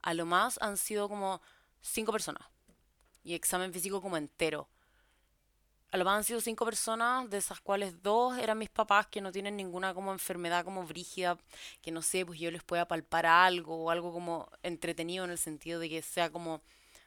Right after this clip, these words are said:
de alguna enfermedad que yo estudie. Entonces como que me da mucho miedo llegar, por ejemplo, a quinto o al internado sin saber absolutamente nada y que en verdad, onda, verme enfrentada como a la, a la responsabilidad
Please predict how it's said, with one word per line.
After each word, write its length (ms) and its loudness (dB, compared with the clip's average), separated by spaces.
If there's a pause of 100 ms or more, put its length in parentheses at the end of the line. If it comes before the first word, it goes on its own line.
(120)
de 80 -2
alguna 220 -2
enfermedad 440 0
que 100 -12
yo 60 -12
estudie. 480 -8 (520)
Entonces 280 -8
como 200 -8
que 80 -4
me 80 -2
da 100 4
mucho 300 -4
miedo 480 0
llegar, 340 0
por 100 -6
ejemplo, 320 -6
a 60 0
quinto 380 -4
o 20 2
al 80 0
internado 540 -2
sin 220 -6
saber 280 0
absolutamente 800 -6
nada 500 2 (640)
y 80 -12
que 80 -6
en 140 -2
verdad, 500 6 (320)
onda, 380 2
verme 320 -2
enfrentada 500 2
como 160 -2
a 60 2
la, 180 4 (680)
a 100 4
la 640 0
responsabilidad 920 -2